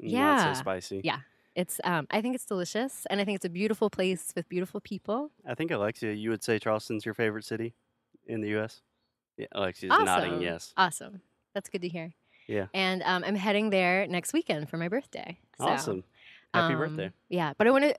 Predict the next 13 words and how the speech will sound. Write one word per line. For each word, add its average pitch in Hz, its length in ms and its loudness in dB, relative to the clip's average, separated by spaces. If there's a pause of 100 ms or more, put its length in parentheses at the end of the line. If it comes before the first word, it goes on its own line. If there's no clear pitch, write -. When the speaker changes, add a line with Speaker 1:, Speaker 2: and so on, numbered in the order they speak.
Speaker 2:
recommend 254 320 2
a 226 40 -4
couple 233 200 0
other 208 220 2
places 202 360 -4
too. 180 340 -2
Speaker 1:
<laughs> - 40 -6
Okay. - 320 4
Speaker 2:
<laughs> - 760 10
I'm 226 100 -2
not 254 140 2
done 226 200 4
yet. 214 200 0